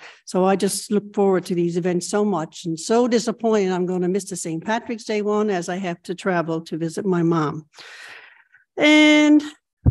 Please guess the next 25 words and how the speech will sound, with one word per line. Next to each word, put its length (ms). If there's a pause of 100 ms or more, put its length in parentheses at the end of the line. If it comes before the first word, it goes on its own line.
International 600
Women's 340
Day, 480
uh, 120
Councillor 380
Moores 280
has 120
already 260
mentioned, 500
so 100
looking 320
forward 320
to 80
tomorrow 380
evening, 580
uh, 400 (200)
event 340
here 160
at 80
the 80
library. 640 (640)
And 440
let 120
me 80
see, 440